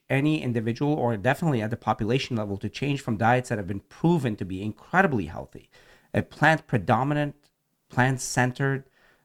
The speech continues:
diet is by far the most effective diet that's been proven repeatedly, whether it's in the context of, uh, a vegan, uh, uh, whole food plant-based diet or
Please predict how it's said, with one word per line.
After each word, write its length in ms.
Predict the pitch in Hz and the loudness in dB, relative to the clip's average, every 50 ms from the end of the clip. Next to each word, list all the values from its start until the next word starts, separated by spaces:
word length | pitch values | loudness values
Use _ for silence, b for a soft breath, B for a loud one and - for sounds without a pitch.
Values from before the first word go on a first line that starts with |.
| _ _ - | _ _ -2
diet 500 | - 123 113 120 127 127 123 117 - _ _ | 2 4 6 6 6 4 2 0 -2 _ _
is 200 | - 123 113 113 | -4 -2 -2 -2
by 220 | - _ - 110 117 | -2 _ 0 0 0
far 420 | 113 - - - 147 147 147 147 | -2 -6 -4 0 2 4 4 2
the 100 | 143 131 | 2 -2
most 200 | 127 120 110 - | -2 -4 -4 -4
effective 600 | 113 - - - 120 117 - - - 107 98 120 | -8 -10 -4 -2 0 0 0 -2 -4 -6 -4 -2
diet 320 | 113 98 101 107 113 110 117 | -2 0 0 0 0 -2 -4
that's 160 | 107 - - | -6 -6 -6
been 160 | - 104 101 | -8 -10 -10
proven 380 | - - - 135 123 127 117 104 | -4 -2 0 0 0 0 -2 -2
repeatedly, 680 | 101 101 - - - - 202 180 139 - - 80 85 | -4 -6 -10 -6 0 0 2 2 2 0 -2 -4 -6
whether 320 | 90 101 120 120 120 123 120 | -2 0 0 2 4 2 2
it's 160 | 113 - 117 | 0 -2 -4
in 60 | 104 | -6
the 80 | 104 - | -6 -8
context 560 | - - 123 113 110 - 107 101 - - - | -6 -4 -4 -4 -2 -4 -6 -6 -6 -4 -4
of, 180 | 101 98 101 b b b b b b b b | -2 -2 -4 b b b b b b b b
uh, 220 | - - 107 101 - 127 | -2 0 0 0 -2 -4
a 160 | 123 104 95 | -6 -8 -6
vegan, 440 | 90 110 110 104 104 101 98 90 90 | -4 -4 -4 -2 -2 -4 -6 -6 -6
uh, 60 | 98 | -8
uh, 500 | 95 95 95 101 - 113 104 98 98 92 | -8 -6 -8 -8 -8 -6 -6 -6 -8 -8
whole 160 | 85 110 117 | -6 -4 -4
food 180 | 110 - 101 - | -4 -4 -8 -8
plant-based 440 | - 120 110 123 - 151 147 139 - | -4 -2 -2 0 2 0 0 2 4
diet 200 | 151 147 151 143 | 4 4 4 4
or 360 | 117 101 101 101 101 95 | 2 0 0 0 0 -2